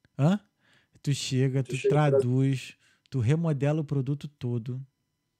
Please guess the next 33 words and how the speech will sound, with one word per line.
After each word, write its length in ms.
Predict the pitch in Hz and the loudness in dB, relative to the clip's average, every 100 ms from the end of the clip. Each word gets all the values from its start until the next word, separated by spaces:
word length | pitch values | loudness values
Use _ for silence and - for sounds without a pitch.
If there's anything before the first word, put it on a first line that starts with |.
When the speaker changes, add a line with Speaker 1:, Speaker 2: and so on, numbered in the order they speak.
| _ _ | _ _
Speaker 1:
tá 100 | 117 | -4
ligado? 320 | 113 117 110 | -2 -2 -4
Bota 320 | 107 120 123 | -4 -2 -2
num 140 | 123 | -4
P 180 | 117 123 | -4 -4
D 120 | 113 117 | -2 -2
F 260 | 113 - | -2 -4
bonitão 460 | 120 117 - 117 113 | -6 -6 -4 -6 -4
lá, 220 | 110 110 - | -4 -6 -4
pega 220 | 113 107 | -4 -4
no 80 | 110 | -6
Canvas 500 | - 113 104 107 104 | -8 -8 -8 -6 -8
e 60 | 101 | -8
tal. 360 | 110 104 107 - _ _ _ _ _ _ | -8 -8 -8 -14 _ _ _ _ _ _
E 80 | - 127 | -2 2
aí 200 | 123 135 | 2 2
tu 200 | - 147 | 0 -2
vende. 840 | 110 127 135 135 98 95 95 90 _ _ _ _ _ | 0 0 2 0 -4 -10 -12 -16 _ _ _ _ _
O 40 | - | -4
produto 300 | 117 110 139 | -2 0 0
é 60 | |
teu, 240 | 147 156 113 | 4 4 4
né? 180 | 107 120 _ | 0 -6 _
Então 140 | _ 110 | _ -10
tu 80 | - | -2
pode 200 | - 107 | -2 0
fazer 140 | 113 | 0
o 20 | |
que 80 | - | -2
tu 60 | - | -6
quiser 180 | 120 123 | -4 -2
com 140 | 151 | 0
ele. 200 | 120 92 | -2 -4